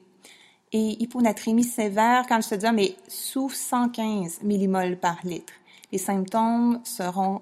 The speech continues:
les convulsions, coma, édème cérébral. En toute hyponatrémie, il existe un excès d'eau relatif. On parle généralement de vraie hyponatrémie lorsqu'elle est hypotonique,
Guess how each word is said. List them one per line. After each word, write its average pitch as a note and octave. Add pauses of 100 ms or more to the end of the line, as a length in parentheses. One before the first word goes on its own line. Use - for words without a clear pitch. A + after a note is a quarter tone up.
(120)
les F3+
convulsions, G#3+
coma, G#3 (220)
édème G#3+
cérébral. F3 (760)
En G#3+
toute E4+
hyponatrémie, A3+ (320)
il A3
existe G3+
un G#3
excès G3
d'eau G#3+
relatif. G3+ (380)
On G3+
parle A#3
généralement A3
de A#3
vraie A3+
hyponatrémie A#3+
lorsqu'elle A#3
est F#3+
hypotonique, B3